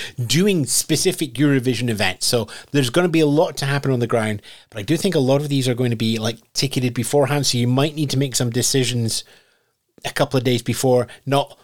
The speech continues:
on the night where we're gonna watch Eurovision. It starts in ten minutes. Um, what else is going on? Well, look, here's another example. National Museums Liverpool have Eurofest, where they're gonna be showing off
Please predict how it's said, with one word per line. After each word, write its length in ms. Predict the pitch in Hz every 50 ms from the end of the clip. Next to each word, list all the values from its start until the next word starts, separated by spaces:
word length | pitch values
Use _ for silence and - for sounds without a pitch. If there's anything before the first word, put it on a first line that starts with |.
| _ _ _
on 200 | - 135 123 117
the 80 | 120
night 220 | 113 113 117 117 -
where 240 | - 127 123 120 120
we're 80 | 110 110
gonna 160 | 120 113 110
watch 240 | 104 113 107 - -
Eurovision. 420 | 110 107 98 104 95 101 104 104 - _ _
It 140 | - 117 -
starts 400 | - - 110 101 101 95 - 107
in 120 | 101 90
ten 420 | - - - - 98 90 85 90 - _
minutes. 640 | - 98 104 120 131 131 120 107 - - - - - _ _ - - - - -
Um, 360 | 190 - 165 160 160 170 185
what 160 | 190 196 208
else 180 | 220 220 - -
is 80 | 202 185
going 240 | - 208 202 196
on? 160 | 196 196 196 196
Well, 100 | 233 233
look, 120 | 214 -
here's 120 | - 190
another 200 | 185 196 185 165
example. 340 | 160 139 - 139 117 104 104
National 420 | 101 123 156 180 - - - 185 165
Museums 460 | 160 156 156 139 156 156 135 110 117
Liverpool 420 | 120 127 127 131 123 - 110 101
have 180 | - 110 107 98
Eurofest, 920 | 104 - - 120 107 113 143 151 147 139 120 - - 113 87 82 - -
where 100 | - 117
they're 80 | 110 113
gonna 100 | 117 117
be 60 | 110
showing 260 | - - 127 113 101
off 140 | 104 104 -